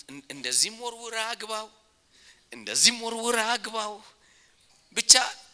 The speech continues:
ከዚህኛው እንትን ኮርት እስከዛኛው ነውና እንደ አውሎሎም ወርውረው ብቻ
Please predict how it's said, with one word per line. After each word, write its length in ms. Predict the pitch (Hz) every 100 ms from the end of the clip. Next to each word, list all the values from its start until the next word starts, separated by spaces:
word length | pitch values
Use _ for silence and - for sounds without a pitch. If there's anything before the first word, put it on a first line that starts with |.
| - _ _ -
ከዚህኛው 640 | 196 185 277 277 262 180 117 - _ _ _ _ _ _ _ -
እንትን 340 | - - - - _ _
ኮርት 340 | - 185 - - -
እስከዛኛው 640 | - - 175 156 151 135 123
ነውና 240 | 113 120 170 - _ _ - - _ _ _ - _ _ - - _ -
እንደ 180 | 185 190 196 -
አውሎሎም 560 | 175 190 208 226 233 214
ወርውረው 520 | 202 208 220 226 226 220
ብቻ 220 | -